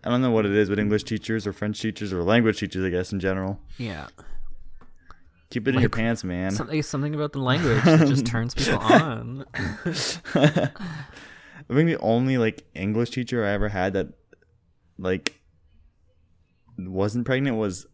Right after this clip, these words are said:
Speaker 1: a dude. <laughs>
Speaker 2: And surprise.
Speaker 1: And surprise. <laughs>
Speaker 2: Um, um, I was gonna say, like, in grade seven and eight, um,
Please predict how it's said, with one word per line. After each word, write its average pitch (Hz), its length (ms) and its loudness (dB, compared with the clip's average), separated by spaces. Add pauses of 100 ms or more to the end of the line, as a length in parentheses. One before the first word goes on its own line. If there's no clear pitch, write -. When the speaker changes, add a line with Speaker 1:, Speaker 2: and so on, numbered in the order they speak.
(120)
Speaker 1:
a - 60 -6
dude. 104 360 4 (920)
<laughs> 143 280 12 (1000)
Speaker 2:
And 123 140 2
surprise. 120 720 8 (540)
Speaker 1:
And - 60 -16
surprise. 143 1080 4
<laughs> - 40 -12 (1500)
Speaker 2:
Um, 151 380 0 (2500)
um, 117 480 -2
I 117 80 -2
was 123 140 -6
gonna 151 160 -6
say, 117 200 -2
like, 110 180 -4 (880)
in 123 380 -2
grade 113 340 -2
seven 135 400 -6
and - 140 -10
eight, 110 320 -6 (340)
um, 104 500 -6